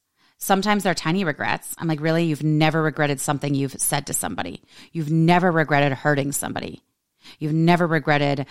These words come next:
making a certain decision that took your life in one direction or another."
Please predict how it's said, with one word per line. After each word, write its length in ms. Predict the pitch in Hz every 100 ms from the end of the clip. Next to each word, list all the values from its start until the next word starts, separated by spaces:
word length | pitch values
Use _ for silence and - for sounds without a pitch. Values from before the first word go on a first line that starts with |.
| - -
making 480 | 156 160 151 151 147
a 60 |
certain 260 | - 143 143
decision 580 | 139 - 139 - 92 - - -
that 140 | 143
took 240 | - 165 160
your 100 | 147
life 240 | 143 135
in 140 | 139
one 180 | 135 143
direction 420 | 139 143 139 139
or 140 | 135 139
another." 380 | 139 - -